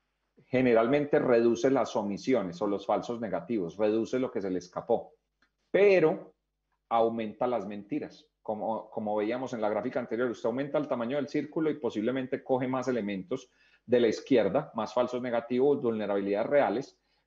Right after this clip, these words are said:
pero a medida que es un círculo, también al aumentar su tamaño, termina diciendo más, eh, mentiras o reportando falsos positivos. Ahora, usted podría decir, bueno, yo voy a reducir el tamaño del círculo, yo voy a ser mucho más preciso.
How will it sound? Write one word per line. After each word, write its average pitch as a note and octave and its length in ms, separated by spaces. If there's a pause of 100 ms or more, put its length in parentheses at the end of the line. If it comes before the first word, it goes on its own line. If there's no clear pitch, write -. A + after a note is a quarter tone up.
pero D#3 480
a A#2 80
medida A#2+ 340
que D3+ 100
es C#3 60
un D#3+ 140
círculo, D3+ 640
también A#2 480
al D3 160
aumentar A#2 420
su D3+ 140
tamaño, C#3+ 500
termina G#2+ 540
diciendo G#2 580
más, A2 480
eh, G#2 400
mentiras G#2 800
o A#2+ 440 (180)
reportando G2 680
falsos G#2 340
positivos. F2+ 720 (380)
Ahora, C#3 300
usted A#2 180
podría C#3 300
decir, C#3+ 240
bueno, E3 180
yo A#2 140
voy B2+ 140
a C#3 80
reducir A2+ 640
el A#2 100
tamaño A2+ 320
del A#2 100
círculo, G#2 500 (300)
yo A2 320
voy B2+ 180
a B2+ 60
ser C3+ 200
mucho C#3+ 360
más C3+ 200
preciso. C#3 580